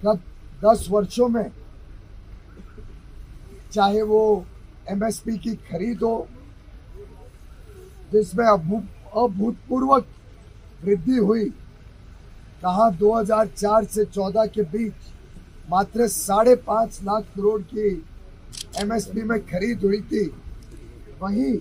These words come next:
मोदी जी के कार्यकाल में अठारह लाख करोड़ से अधिक खरीद हो चुकी है और अब तो खरीद चल रही है।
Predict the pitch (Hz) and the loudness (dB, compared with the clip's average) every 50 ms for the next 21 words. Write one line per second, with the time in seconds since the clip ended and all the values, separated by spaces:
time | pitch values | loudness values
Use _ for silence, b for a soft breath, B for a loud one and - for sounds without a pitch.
0 | - - - - - - - - - - - - - - - - - - - - | -4 -8 -20 -20 -20 -20 -20 -20 -20 -20 -20 -20 -20 -20 -20 -20 -20 -18 -18 -18
1 | - - - - 160 196 214 208 262 277 254 226 247 233 - 247 220 202 - 202 | -18 -18 -16 -8 -2 0 0 2 2 2 2 2 0 0 2 0 0 0 0 0
2 | 190 202 214 202 - 214 214 214 214 208 208 202 170 - - - - - - - | 0 0 0 -2 0 0 0 2 2 0 -2 -4 -6 -8 -10 -18 -20 -20 -20 -20
3 | - - - - - - - - - - - - - - 220 - - - 226 269 | -20 -20 -20 -20 -20 -20 -18 -18 -20 -20 -18 -6 -2 -2 -2 -2 0 0 2 4
4 | 269 262 233 208 185 180 185 214 240 - - - - 214 220 233 233 175 - 185 | 6 6 4 4 2 2 2 2 0 0 -4 -8 -6 -4 -2 -2 -2 -4 -4 -4
5 | 220 220 190 180 151 240 262 - - - - - - - - - - - - - | -2 -2 -2 0 2 0 0 0 -2 -12 -20 -20 -20 -20 -20 -20 -20 -20 -20 -20
6 | - - - - - 180 196 208 240 262 262 - - - - - 202 262 277 - | -20 -20 -20 -12 -6 -4 -2 0 2 2 0 0 -2 -12 -4 4 4 4 4 4
7 | - 254 185 - 214 220 202 - - - - - - - - - - - - - | 0 -2 -2 -2 -2 -2 -2 -2 -4 -8 -16 -20 -20 -18 -18 -18 -18 -20 -20 -20
8 | - - - 190 214 220 220 214 - - 233 - - 185 202 214 247 208 - - | -14 -6 -2 4 6 6 4 4 4 2 2 2 2 -2 0 0 0 -2 -4 -6
9 | - - 240 262 277 269 247 233 196 - - - - | -4 0 2 2 4 4 4 2 2 2 -2 -4 -6